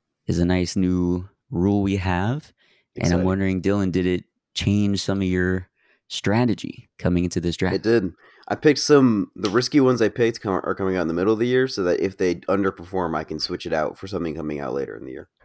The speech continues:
Speaker 1: Exactly, exactly.
Speaker 2: So some of those summer blockbusters are wild cards, and I'm excited to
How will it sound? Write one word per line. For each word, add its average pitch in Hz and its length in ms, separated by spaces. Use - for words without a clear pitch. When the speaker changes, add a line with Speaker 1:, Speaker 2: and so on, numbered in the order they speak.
Speaker 1:
Exactly, 85 640
exactly. 85 200
Speaker 2:
So 90 220
some 113 160
of 113 60
those 107 240
summer 101 220
blockbusters 82 840
are 80 220
wild 82 300
cards, 95 260
and 82 80
I'm 80 60
excited 78 380
to 73 200